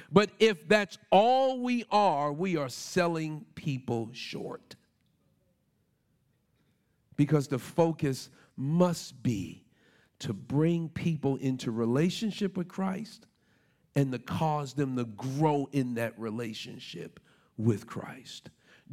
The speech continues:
Doing it, fellowshipping together under Christ. And so we see what happens. So they begin, and they start off, have the picture up here, and they start off on this journey.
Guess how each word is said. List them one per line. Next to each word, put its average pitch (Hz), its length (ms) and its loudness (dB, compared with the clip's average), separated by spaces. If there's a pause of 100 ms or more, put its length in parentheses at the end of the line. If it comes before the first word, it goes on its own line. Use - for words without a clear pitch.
Doing 269 500 6
it, 254 360 0 (680)
fellowshipping 190 760 2
together 131 720 0 (680)
under 117 320 2
Christ. 98 420 -6
And 117 100 -6
so 147 140 2
we 143 160 2
see 156 160 0
what 135 160 0
happens. 143 580 -2 (460)
So 139 340 4 (140)
they 143 140 4
begin, 135 560 0 (1500)
and 131 140 4
they 139 140 4
start 165 420 4
off, 156 480 0 (460)
have - 160 -4
the 120 80 -2
picture 143 320 2
up 123 100 -2
here, 135 340 2 (800)
and 127 120 0
they 143 100 6
start 185 340 4
off 180 160 2
on 160 200 0
this 151 120 -4
journey. 160 520 0